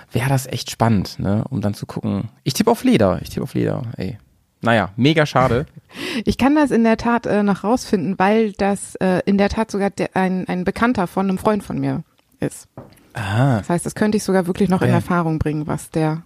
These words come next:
Speaker 2: was der da getragen hat. Könnte ich mal machen, kann ich mir mal auf die To-Do-Liste schreiben.
Speaker 1: Ja, das wäre sehr, sehr interessant, sehr, sehr interessant.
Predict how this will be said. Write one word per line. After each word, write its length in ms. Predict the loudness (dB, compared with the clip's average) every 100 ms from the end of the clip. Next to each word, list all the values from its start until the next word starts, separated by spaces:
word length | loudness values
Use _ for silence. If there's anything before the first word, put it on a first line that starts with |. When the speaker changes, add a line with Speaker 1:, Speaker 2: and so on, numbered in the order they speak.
| _
Speaker 2:
was 160 | -8 -6
der 120 | -4
da 120 | -4
getragen 480 | -6 -6 -4 -4 -4
hat. 200 | -6 -10 _ _ _ _ -20 -20 -20 -20 -20 -14 0
Könnte 160 | 2
ich 80 | 4
mal 100 | 4
machen, 260 | 4 2 0
kann 140 | 2
ich 60 | 4
mir 80 | 4
mal 140 | 4
auf 80 | 0
die 120 | -4
To-Do-Liste 540 | -6 -2 0 0 -2
schreiben. 360 | -8 -2 0 2
Speaker 1:
Ja, 360 | 0 0 -2 -2
das 240 | -4 -4
wäre 280 | 0 0 0 -4
sehr, 400 | 0 4 4 4
sehr 200 | 2 0
interessant, 500 | -4 -8 -8 -8 -6
sehr, 100 | -6
sehr 100 | -8
interessant. 540 | -10 -14 -12 -12 -12